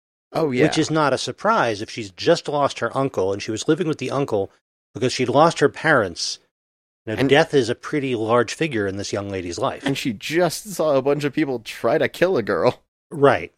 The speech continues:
Speaker 2: yeah.
Speaker 1: Th-, th-, th-, that'll, that'll definitely mess with ya. The one thing I wanna step back from our, our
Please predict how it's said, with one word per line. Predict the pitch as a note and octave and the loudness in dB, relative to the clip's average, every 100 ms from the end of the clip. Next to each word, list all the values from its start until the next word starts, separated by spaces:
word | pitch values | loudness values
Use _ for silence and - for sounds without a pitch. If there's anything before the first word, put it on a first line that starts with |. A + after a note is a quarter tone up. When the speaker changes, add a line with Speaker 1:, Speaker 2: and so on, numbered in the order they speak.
| - | -4
Speaker 2:
yeah. | A2 F#2+ - _ _ - | -2 -2 -6 _ _ -2
Speaker 1:
Th-, | E3+ E3 | -2 2
th-, | G3 E3+ | 0 0
th-, | E3 E3+ | 0 2
that'll, | G3 F3 D3+ | 4 2 2
that'll | D#3+ D3 | 2 2
definitely | C#3 C3+ B2+ A#2+ | 2 0 0 0
mess | A2+ D#3 F#3 | 0 0 -2
with | G#2+ - | -6 -4
ya. | E3 E3 _ _ _ _ _ _ _ _ _ _ _ _ _ | -6 -8 _ _ _ _ _ _ _ _ _ _ _ _ _
The | D#3+ | -8
one | D#3 G#3 C4+ | 2 6 6
thing | - A#3 F3+ | 4 2 2
I | |
wanna | E3+ E3 D#3 | 2 2 0
step | - - G3 - - | -4 -4 -4 -6 -4
back | C#3+ D#3+ - | -4 -4 -10
from | - D3 | 0 2
our, | B2+ A#2 A2+ A2 A2 | 2 2 2 0 0
our | A2 G#2+ G#2+ G#2+ | 2 2 2 -2